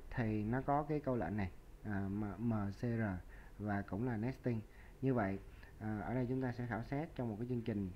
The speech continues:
cụ thể trong B C Mitsubishi. Thì ở đây chúng ta sử dụng câu lệnh là master control này ha, M C N một, tức là thứ tự của chương trình con. Ừm, và,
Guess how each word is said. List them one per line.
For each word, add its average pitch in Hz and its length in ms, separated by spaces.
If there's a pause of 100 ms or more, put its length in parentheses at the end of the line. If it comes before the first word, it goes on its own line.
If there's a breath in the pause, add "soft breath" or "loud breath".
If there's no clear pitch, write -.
cụ 101 180
thể 107 360
trong 120 200
B 113 40
C 117 260
Mitsubishi. 123 600 (380 loud breath)
Thì 107 60
ở 117 40
đây 120 160
chúng 131 160
ta 127 120
sử 117 140
dụng 101 300
câu 117 220
lệnh 98 260
là 104 80
master 120 360
control 113 380
này 104 140
ha, 113 260
M 113 100
C 98 200 (520 loud breath)
N 113 260
một, 92 280
tức 127 100
là 113 120 (120)
thứ 160 180
tự 95 300
của 107 240 (360 loud breath)
chương 117 160
trình 98 200
con. 117 260 (640 loud breath)
Ừm, 107 440
và, 104 480